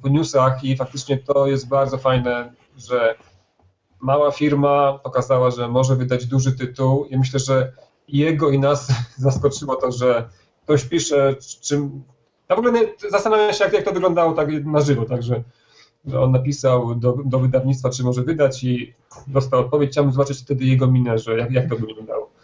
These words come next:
Bo naprawdę to jest duże, duże osiągnięcie i wydaje mi się, że pokazane, że każdy może, może być wydawcą gier, tak?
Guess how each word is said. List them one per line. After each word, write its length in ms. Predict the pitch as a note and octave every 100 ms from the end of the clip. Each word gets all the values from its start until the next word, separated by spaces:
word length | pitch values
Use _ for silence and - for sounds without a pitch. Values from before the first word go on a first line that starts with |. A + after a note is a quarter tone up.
| - - - _ _ _ _ _ C3+
Bo 120 | D3
naprawdę 440 | C#3+ F3 D3 D#3
to 220 | E3 D#3
jest 420 | D#3 C#3 C3 B2+ D3+
duże, 560 | C#3+ C#3+ D3 C#3 B2+ C3+ C#3+ C3 D#3 C#3+
duże 240 | D3 C3
osiągnięcie 560 | B2 B2 B2+ C#3 - C3
i 20 |
wydaje 220 | B2 B2
mi 100 | B2
się, 80 | A#2+
że 100 | A2+
pokazane, 420 | - A2 A#2 A#2+
że 280 | A#2 A#2 - _ _ _ _ _ _ -
każdy 280 | A2 C3+
może, 160 | B2+ C3
może 360 | B2+ C3+ C3+ C3+
być 140 | C3
wydawcą 420 | C#3 A#2+ A#2 C#3
gier, 220 | A2 - _
tak? 240 | A2+ A2+